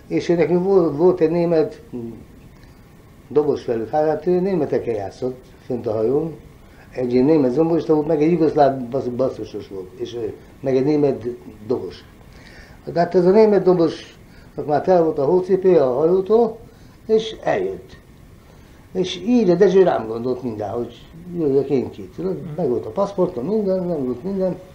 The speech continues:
Speaker 2: És ez hol volt Amerikában?
Speaker 1: Hajón játszottunk,
Speaker 2: Ö,
Speaker 1: Karib-tengeren jártunk
Speaker 2: Karib-tenger-,
Speaker 1: sokat.
Speaker 2: mhm.
Speaker 1: Karib-tengeren jártunk. Puerto Rico, Saint Thomas, nagyon szép helyeken jártunk, tényleg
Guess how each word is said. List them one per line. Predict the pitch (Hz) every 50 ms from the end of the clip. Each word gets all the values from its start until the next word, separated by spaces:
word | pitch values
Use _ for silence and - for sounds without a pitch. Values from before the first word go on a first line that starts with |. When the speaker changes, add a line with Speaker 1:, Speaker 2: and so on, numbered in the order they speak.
| - - - - - - - -
Speaker 2:
És | - -
ez | - -
hol | - 233 208 165
volt | 147 147 143 -
Amerikában? | 151 143 139 135 135 131 - 139 143 143 143 143 143 147 143 -
Speaker 1:
Hajón | - 240 240 208 170 147 135
játszottunk, | 135 120 - - 123 101 - 107 101 95 170
Speaker 2:
Ö, |
Speaker 1:
Karib-tengeren | 180 202 196 180 139 - - 147 131 123 123 120 120 113
jártunk | 113 107 101 104 113 110
Speaker 2:
Karib-tenger-, | - 110 107 98 104 127 135
Speaker 1:
sokat. | 135 - 156
Speaker 2:
mhm. | 147 156
Speaker 1:
Karib-tengeren | 147 123 - - 113 107 104 101 98 95
jártunk. | 95 90 87 - 104 92 - - - - - - - - - - - - - - - - -
Puerto | - 151 160 156 - 160
Rico, | 151 151 139 - 143 135 135 127 123 120 - - -
Saint | - 156 151 147 143 135 127 -
Thomas, | - 139 131 123 120 113 110 - - - - - - - - - - - - - - - - -
nagyon | - 175 170 147 123
szép | - - 117 -
helyeken | 110 110 98 95 104 101
jártunk, | 98 90 - - - - -
tényleg | - 123 110 104 98 90